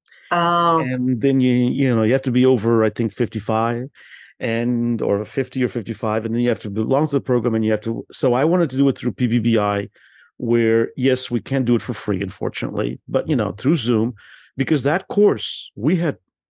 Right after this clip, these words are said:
Speaker 2: almost fifty people, and lots of people were from Hawaii and Idaho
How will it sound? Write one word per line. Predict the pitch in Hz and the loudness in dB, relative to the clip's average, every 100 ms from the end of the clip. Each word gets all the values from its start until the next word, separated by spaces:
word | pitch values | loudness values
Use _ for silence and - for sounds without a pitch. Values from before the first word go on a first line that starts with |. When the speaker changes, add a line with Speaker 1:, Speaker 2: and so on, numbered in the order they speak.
| _ | _
Speaker 2:
almost | - 165 113 - | -2 0 -2 -2
fifty | 151 - | -4 -4
people, | - 131 - - - - | -4 -4 -4 -12 -12 -8
and | 113 113 101 101 | -4 -2 -2 -2
lots | 160 156 | -2 -2
of | - | -2
people | 123 - 110 | -2 -2 0
were | 113 | -2
from | - 110 104 - - - - _ - | -2 -6 -6 -10 -20 -20 -20 _ -10
Hawaii | 101 127 147 139 123 117 117 113 - | 0 2 4 4 4 4 4 2 -2
and | 98 101 98 98 101 98 98 101 98 95 95 95 - | -8 -6 -4 -4 -4 -4 -4 -4 -4 -4 -6 -8 -6
Idaho | 123 131 110 113 110 110 107 | -2 0 0 2 4 4 2